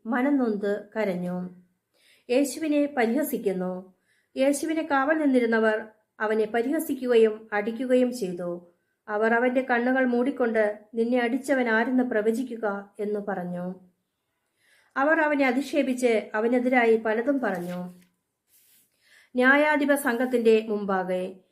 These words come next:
പ്രഭാതമായപ്പോൾ പുരോഹിത പ്രമുഖന്മാരും നിയമജ്ഞരും ഉൾപ്പെടുന്ന ജനപ്രമാണികളുടെ സംഘം സമ്മേളിച്ചു. അവർ അവനെ തങ്ങളുടെ സംഘത്തിലേക്ക് കൊണ്ടുവന്ന് പറഞ്ഞു, "നീ ക്രിസ്തുവാണെങ്കിൽ അത് ഞങ്ങളോട് പറയുക."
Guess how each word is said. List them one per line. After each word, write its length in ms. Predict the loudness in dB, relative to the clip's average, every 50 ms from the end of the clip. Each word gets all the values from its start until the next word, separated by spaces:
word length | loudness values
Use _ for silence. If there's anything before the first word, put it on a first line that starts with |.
| _ _ _ _ -8
പ്രഭാതമായപ്പോൾ 1040 | -6 -2 2 4 4 4 4 2 2 2 2 2 2 0 0 0 0 0 0 -2 -4 -10 _ _ _ _ -8
പുരോഹിത 400 | -2 0 2 2 2 2 0 0
പ്രമുഖന്മാരും 880 | 0 0 0 0 0 0 0 0 2 2 2 2 4 4 2 2 0 -4 -10 -6
നിയമജ്ഞരും 600 | -4 -2 0 0 2 2 2 2 0 0 2 2
ഉൾപ്പെടുന്ന 640 | 0 0 0 0 -2 0 -2 -2 -2 -4 -4 -8 -12 -8
ജനപ്രമാണികളുടെ 880 | -6 -4 -4 -2 -2 -2 -2 0 0 2 2 2 2 2 2 2 2
സംഘം 500 | 0 0 -2 -4 -2 -2 -4 -4 -4 -6
സമ്മേളിച്ചു. 760 | -8 -6 -4 -2 0 2 2 0 0 -2 -6 -6 -8 -8 -8 -10 -14 _ _ _ _ _ _ _ _ _ _ -2
അവർ 220 | 0 2 2 2
അവനെ 460 | 2 2 2 4 2 2 2 0 -2 -4
തങ്ങളുടെ 360 | -2 0 0 0 2 2 2
സംഘത്തിലേക്ക് 840 | 0 0 -2 -2 -2 -2 -4 -2 0 0 2 2 2 0 0 0 -2
കൊണ്ടുവന്ന് 440 | -2 0 0 0 0 2 0 0 0
പറഞ്ഞു, 480 | 0 -2 -2 -2 -4 -4 -6 -6 -8 -10 -14 -20 _ _ _ _ _ -6
"നീ 120 | -4 -4
ക്രിസ്തുവാണെങ്കിൽ 960 | -2 -2 -2 -2 -2 -2 -2 0 2 2 2 2 2 2 2 2 2 0 -2 -4 -4
അത് 140 | -4 -2
ഞങ്ങളോട് 460 | 0 0 0 0 0 0 0 0 0 0
പറയുക." 680 | 0 -2 0 -2 -2 -4 -4 -4 -4 -6 -6 -10